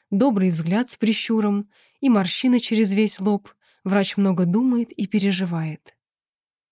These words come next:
Валентин занервничал. Зачем Анне было проникать к ним в дом? И как теперь себя с ней вести? Как ни странно, Анна, напротив, не нервничала,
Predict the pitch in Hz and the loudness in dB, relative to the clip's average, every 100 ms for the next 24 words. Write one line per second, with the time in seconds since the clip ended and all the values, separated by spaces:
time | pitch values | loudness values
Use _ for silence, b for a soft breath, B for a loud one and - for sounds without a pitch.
0 | - 175 170 175 - 247 220 208 185 170 | -4 -2 0 0 -2 -2 0 0 0 -2
1 | 165 165 - 156 165 - _ _ _ _ | -4 -6 -8 -10 -12 -18 _ _ _ _
2 | _ _ _ - 180 185 - 240 196 - | _ _ _ -6 -4 -4 -4 -2 -2 -4
3 | - 214 247 220 190 175 220 233 202 180 | -4 -2 0 0 0 0 0 -2 -2 -2
4 | 170 - 226 - 190 190 196 190 185 185 | -4 -4 -8 -6 -2 0 0 -2 -2 -2
5 | 160 160 - _ _ _ _ _ _ _ | -4 -8 -14 _ _ _ _ _ _ _
6 | 190 - 262 - 240 - 220 - 214 208 | -10 -6 -8 -8 -6 -2 -2 -2 -2 -2
7 | 196 202 196 190 202 - - 180 165 _ | -2 -2 0 0 -4 -6 -8 -8 -8 _
8 | _ _ _ _ _ _ _ - 202 214 | _ _ _ _ _ _ _ -4 -2 0
9 | 202 - 269 285 208 180 _ 226 269 262 | -2 -2 -2 0 0 -2 _ -2 2 2
10 | 226 202 208 262 254 233 226 233 226 196 | 2 2 0 -2 -4 -4 0 2 2 0
11 | 180 175 - 160 156 | -2 -6 -6 -10 -10